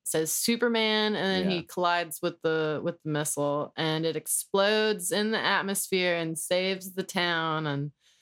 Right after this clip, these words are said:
Speaker 1: everybody. And it seems like the giant is destroyed, and so, like, Hogarth and Dean and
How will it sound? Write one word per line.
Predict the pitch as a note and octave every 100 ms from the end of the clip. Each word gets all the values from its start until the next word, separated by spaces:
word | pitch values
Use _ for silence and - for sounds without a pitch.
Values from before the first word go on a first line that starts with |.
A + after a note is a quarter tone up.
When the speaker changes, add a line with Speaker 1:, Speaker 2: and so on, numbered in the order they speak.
| _ _ _ _ -
Speaker 1:
everybody. | F3 F3 D#3+ D#3+ D#3+ E3 -
And | F3+ F3+ F3 F3 E3+ F3 - _ -
it | F#3+ F#3 F3
seems | - G#3+ G#3+ G#3+ G#3+
like | G#3 G#3 G#3 - - - _ _ _ _ _ _ _ _ _ - -
the | F#3+
giant | F3+ G3+ G3+ G3+ E3+
is | F#3+
destroyed, | D#3+ F#3+ - G3+ F#3+ F#3+ F#3+ F#3 F#3
and | F3+ F3 F3 F3+ -
so, | -
like, | E3+ E3+
Hogarth | F3 G3 G3 F#3+ F#3+ F#3+
and | F3+ E3+ E3 D#3+ D3
Dean | F3 F3+ F3+ F3+ F3
and | D#3+ D#3+